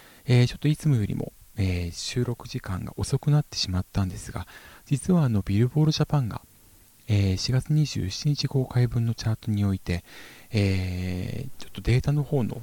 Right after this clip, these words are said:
提示誤りが、えー、あったということで、まあ、それに対応していることによって、総合チャートの記事ですとかがまだこの時間になってもアップされていないという状況です。えー、まあ、そういった、そういったことについてはですね、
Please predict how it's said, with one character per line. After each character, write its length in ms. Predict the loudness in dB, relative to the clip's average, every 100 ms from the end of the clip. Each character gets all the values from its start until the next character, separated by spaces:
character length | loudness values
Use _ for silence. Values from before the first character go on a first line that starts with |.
| -10
提 160 | -2 0
示 180 | 0 0
誤 240 | 2 2
り 100 | 0
が、 120 | -2 -8 -10 -6
え 180 | -4 -2
ー、 20 |
あ 120 | -2
っ 40 | -4
た 120 | -4
と 100 | -6
い 140 | -2 -2
う 40 |
こ 140 | -4
と 140 | -6 -4
で、 240 | -2 -2 -4 -10 -10 -6
ま 60 | -4
あ、 20 |
そ 140 | -2 0
れ 80 |
に 100 | 0
対 300 | 0 0 2
応 120 | 2 2
し 320 | 2 0 2
て 200 | 2 2
い 80 | 2
る 140 | 0
こ 140 | 0 -2
と 120 | 0
に 160 | 0 0
よ 120 | -2
っ 20 |
て、 380 | -6 -2 -2 0
総 180 | 4 6
合 340 | 8 10 10
チ 80 | 8
ャ 80 | 0
ー 40 |
ト 140 | 0 -2
の 60 |
記 160 | -2 -2
事 100 | -2
で 100 | -2
す 80 | -6
と 80 | -8
か 100 | -6
が 100 | 0
ま 160 | 0
だ 160 | 0 -2 -8 -8 -4 -2 -2
こ 120 | 0 0
の 80 |
時 120 | 0 -2
間 180 | 0
に 60 | 0
な 80 | -2
っ 20 |
て 140 | -4
も 160 | -10 -6
ア 100 | -4
ッ 20 | -4
プ 240 | -4 -10 -8
さ 180 | -6 -4
れ 80 |
て 220 | -4 -6 -6
い 80 | -4
な 120 | 0 0
い 40 |
と 140 | -2
い 160 | -2 -2
う 20 |
状 240 | -2 -6 -6 -10
況 220 | -10 -8 -2
で 100 | -2
す。 220 | -4 -8 -8 -8 -12 -16 -18 -20 -18 -16 -16 -2
え 220 | 2 4
ー、 20 | 2
ま 80 |
あ、 40 | 0
そ 80 | -2
う 20 |
い 20 |
っ 20 |
た、 120 | -4
そ 160 | -4 -2
う 20 |
い 60 | 0
っ 20 |
た 140 | -2
こ 100 | -4
と 140 | -2 0
に 100 | 0
つ 160 | -2
い 60 | -4
て 100 | 2
は 60 | 6
で 100 | 8
す 160 | 8
ね、 260 | 4 0